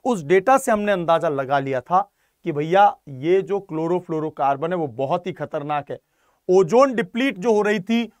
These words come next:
वो या तो हो रही थी नॉर्दर्न वाले पार्ट से या फिर हो रही थी साउदर्न वाले पार्ट से, है ना, है ना, या तो हो रही थी नॉर्दर्न वाले पार्ट से या फिर हो रही थी साउदर्न वाले पार्ट से, है ना। और इन, इन,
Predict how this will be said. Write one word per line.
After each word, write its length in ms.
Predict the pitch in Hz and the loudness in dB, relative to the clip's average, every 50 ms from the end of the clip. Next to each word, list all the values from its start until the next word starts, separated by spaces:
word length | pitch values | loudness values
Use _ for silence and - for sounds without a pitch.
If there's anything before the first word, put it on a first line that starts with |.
| _ _ - | _ _ -10
वो 160 | 143 156 196 | -6 -4 -2
या 380 | 196 170 147 156 180 196 214 226 | -2 -2 2 4 6 6 6 6
तो 240 | 226 - 277 269 247 | 4 2 0 2 2
हो 180 | 214 214 220 | 2 2 2
रही 180 | 214 220 226 214 | 2 0 0 0
थी 180 | 185 226 233 220 | -2 -4 -4 -4
नॉर्दर्न 640 | 190 180 170 170 170 175 180 185 185 175 208 226 226 | -4 -4 -6 -4 0 2 2 2 2 0 -2 0 2
वाले 240 | 220 208 208 214 214 | 4 4 4 2 0
पार्ट 340 | 214 - 196 185 196 190 | 0 2 4 4 4 2
से 320 | - - - 233 233 226 - _ _ _ _ - | 0 -6 -6 -4 -4 -4 -6 _ _ _ _ -16
या 340 | 139 139 123 139 185 196 220 | -14 -8 -2 4 6 6 6
फिर 220 | 214 - 247 247 220 | 4 2 -2 -2 0
हो 140 | 175 180 | 0 0
रही 160 | 180 180 196 190 | 0 -2 -2 -4
थी 140 | - 214 | -6 -8
साउदर्न 500 | 185 - - - 160 160 160 160 185 185 | -10 -8 -4 -2 -2 -2 -2 -2 -4 -2
वाले 220 | 175 160 151 147 139 | -2 -2 -2 -2 -4
पार्ट 300 | 139 - 131 120 113 - | -4 -4 -4 -4 -4 -6
से, 120 | _ _ _ _ _ _ _ _ _ _ _ _ _ _ _ _ _ _ - | _ _ _ _ _ _ _ _ _ _ _ _ _ _ _ _ _ _ -6
है 100 | 165 202 | -2 -2
ना, 140 | 208 170 - _ _ _ _ _ _ _ _ _ _ _ _ _ _ _ _ _ _ _ - 160 | -2 -2 -2 _ _ _ _ _ _ _ _ _ _ _ _ _ _ _ _ _ _ _ -12 -8
है 60 | 180 | -6
ना, 100 | 196 165 | -4 -4
या 260 | 143 139 156 160 175 | -4 0 2 2 2
तो 140 | 175 220 214 | 2 2 2
हो 100 | 196 190 | 2 2
रही 120 | 190 196 | 2 0
थी 340 | 190 - 220 220 - - _ _ _ _ _ _ _ _ _ - | -2 -2 -6 -6 -6 -8 _ _ _ _ _ _ _ _ _ -12
नॉर्दर्न 520 | 147 147 156 165 170 180 185 175 214 220 214 | -10 -4 0 4 4 4 4 4 2 2 4
वाले 200 | 208 202 208 202 | 4 4 2 2
पार्ट 320 | 202 - 175 175 180 180 | 2 4 4 4 4 2
से 300 | - - 214 202 202 - - | -2 -6 -4 -4 -4 -4 -8
या 220 | 139 131 156 165 170 | -8 -2 0 0 0
फिर 180 | - 202 185 | -2 -4 -6
हो 120 | 160 151 156 | -4 -4 -4
रही 140 | 160 175 | -6 -6
थी 260 | - - 202 196 - _ _ _ _ _ _ _ _ | -6 -8 -10 -10 -12 _ _ _ _ _ _ _ _
साउदर्न 520 | _ - - - 170 185 190 175 190 196 180 | _ -10 -2 0 2 2 2 0 -2 -2 0
वाले 240 | 156 143 139 147 | 0 0 0 0
पार्ट 320 | 147 147 - 131 123 110 110 | -2 -2 -2 -2 -2 -4 -4
से, 200 | _ - - 143 _ _ _ _ _ _ _ _ _ - | _ -20 -20 -20 _ _ _ _ _ _ _ _ _ -6
है 60 | 185 | -4
ना। 80 | 208 196 | -4 -4
और 300 | - - 190 214 208 208 | 0 2 2 2 2 2
इन, 180 | 214 220 220 220 - | -2 -8 -6 -6 -4
इन, 200 | 262 269 233 170 | -4 -4 -4 -4